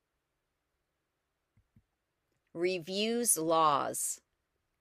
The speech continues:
What is the name of the Vice President of the United States now?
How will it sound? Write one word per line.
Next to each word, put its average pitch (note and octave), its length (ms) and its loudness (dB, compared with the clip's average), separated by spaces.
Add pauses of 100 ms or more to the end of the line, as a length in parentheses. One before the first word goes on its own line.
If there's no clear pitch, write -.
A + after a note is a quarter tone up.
(1300)
What A#3 240 2
is C#4+ 180 0
the C4 120 2
name F#3+ 420 0
of F#3 160 -4
the G3+ 80 2
Vice G#3+ 580 0
President C#3 680 -2
of E3 160 -4
the F3 60 -4
United E3+ 560 -2
States - 460 -4
now? C#3+ 400 -6